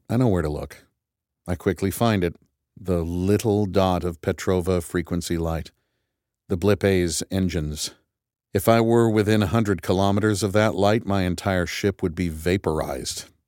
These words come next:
I'm on one side of the system and he's on the other. Heck, even Tau Ceti itself just looks like a light bulb in the distance, but I can still clearly make out the Blip A's engine flare.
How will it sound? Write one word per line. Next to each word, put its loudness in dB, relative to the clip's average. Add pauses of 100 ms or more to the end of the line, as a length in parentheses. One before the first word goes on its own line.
(540)
I'm 6
on 6
one 4
side 4
of 2
the 0
system 2
and 4
he's 2
on 4
the 2
other. 0 (800)
Heck, 2 (140)
even 0
Tau 2
Ceti 2
itself 2
just -8
looks -2
like 0
a 0
light 2
bulb 0
in -2
the -4
distance, -2
but -2 (800)
I -6
can 0
still 4
clearly 4
make 2
out 4
the -2
Blip 2
A's 4
engine 0
flare. -6